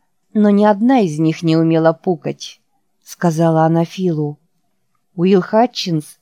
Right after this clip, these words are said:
который снимался в еще одном сериале фирмы Warner Brothers, он назывался "Сахарная нога", тоже принял участие в фильме. "Последний поезд в город висельников"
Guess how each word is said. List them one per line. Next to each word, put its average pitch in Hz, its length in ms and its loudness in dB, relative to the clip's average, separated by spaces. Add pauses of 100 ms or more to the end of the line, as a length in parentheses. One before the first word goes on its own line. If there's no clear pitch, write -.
(120)
который 170 360 -2
снимался 180 760 -2 (180)
в - 40 -12
еще 214 360 -2
одном 156 320 0
сериале 165 560 0
фирмы 170 480 -2
Warner 165 420 -2
Brothers, 170 680 -2 (460)
он 160 160 0
назывался 156 760 -2 (120)
"Сахарная 156 720 -2
нога", 165 500 -2 (440)
тоже 233 280 0
принял 175 420 2
участие 170 680 -2
в 170 40 -14
фильме. 160 640 -2 (800)
"Последний 170 560 0
поезд 170 400 -4
в 160 120 -14
город 175 340 -4
висельников" 165 680 -4